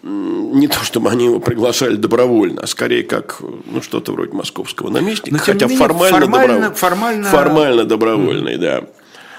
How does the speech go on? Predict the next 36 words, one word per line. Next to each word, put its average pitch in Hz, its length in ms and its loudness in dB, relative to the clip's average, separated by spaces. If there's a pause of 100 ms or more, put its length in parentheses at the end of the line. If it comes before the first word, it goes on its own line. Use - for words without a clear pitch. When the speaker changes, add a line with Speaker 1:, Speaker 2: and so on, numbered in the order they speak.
(560)
Speaker 1:
Э, - 40 4
он, 117 680 4
э, 113 200 0
Speaker 2:
Но 165 140 2
дорогу 185 460 -2
уже 190 200 -4
не 185 140 -4
показывали, 190 680 -2
как - 220 -6
в - 60 -14
прежние 107 420 0
времена. 170 460 2
Speaker 1:
Ну, 180 100 4
Speaker 2:
Было, 165 240 2
что 151 180 2
выгоняли? 110 540 -2
Я 120 160 0
вот 131 100 -6
что-то - 220 -8
не 151 80 -2
помню 156 140 4
Speaker 1:
Нет, 165 180 0
Speaker 2:
совсем. 98 220 -4
Speaker 1:
конечно. - 480 -6
Speaker 2:
Нет. 220 160 -4 (360)
Speaker 1:
Это - 220 -2
могло 143 340 2
быть 120 220 -2
только - 240 -2
в - 60 -12
порядке 110 380 -2
соперничества - 720 0
с - 100 -4
Литвой. - 420 -6 (120)
Speaker 2:
Мгм. 117 340 -4 (340)
Мгм. 107 160 -16